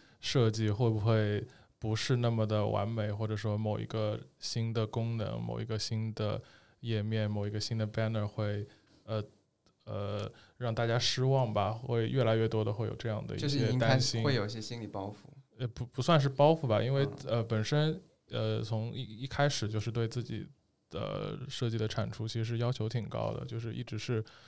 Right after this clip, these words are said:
Speaker 1: 对这些东西有一个比较高的一个标准，但是，呃，越来越多的人看到，然后说它好之后，我就其实很难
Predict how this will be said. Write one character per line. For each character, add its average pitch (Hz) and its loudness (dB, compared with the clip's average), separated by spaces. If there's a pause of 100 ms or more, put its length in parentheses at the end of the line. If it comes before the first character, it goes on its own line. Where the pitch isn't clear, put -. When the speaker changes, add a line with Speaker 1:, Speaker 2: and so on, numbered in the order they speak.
(380)
Speaker 1:
对 117 2
这 113 -2
些 117 2
东 117 0
西 113 -2
有 110 -4
一 - -6
个 117 -4
比 117 -6
较 110 -2
高 113 -2
的 123 -4
一 120 -4
个 120 -2
标 120 0
准， 113 -2
但 117 2
是， 117 4 (440)
呃， 107 2
越 123 4
来 113 6
越 117 4
多 120 2
的 120 4
人 117 0
看 123 0
到， 107 2
然 107 0
后 110 0
说 113 -2
它 120 -2
好 - -4
之 - -6
后， 113 2
我 110 0
就 117 0
其 - -2
实 113 0
很 107 -2
难 107 -2